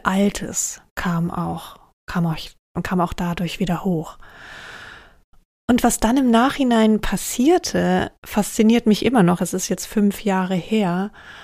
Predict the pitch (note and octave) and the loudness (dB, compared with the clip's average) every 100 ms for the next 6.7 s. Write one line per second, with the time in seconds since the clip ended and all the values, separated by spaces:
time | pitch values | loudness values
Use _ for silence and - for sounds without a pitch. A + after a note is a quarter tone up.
0 | - - - G3+ F#3+ F#3+ G3 F#3+ F#3 - | -20 -20 -4 0 2 4 4 2 0 -4
1 | - - - - G3+ G3 F#3+ - F3+ F#3 | -8 -8 -6 -4 0 2 2 0 2 0
2 | - - - F3+ - - F3 F#3 - - | -2 -10 -6 -4 -4 -6 -4 -4 -4 -2
3 | F#3 F3+ F3 F3 G#3+ G#3 F3 F3+ F3+ - | 0 0 0 2 2 2 0 0 -2 -2
4 | E3 - F3 F3+ E3+ E3 - F3+ E3+ E3+ | -4 -4 -4 -2 -2 -4 -4 -4 -4 -4
5 | - - G3 G#3 - E3+ E3 E3 F3+ E3 | -6 -2 0 0 -6 -6 -6 -6 -4 -4
6 | D#3+ D#3+ E3+ E3+ E3 D#3+ D#3 | -2 -2 0 0 0 -2 -6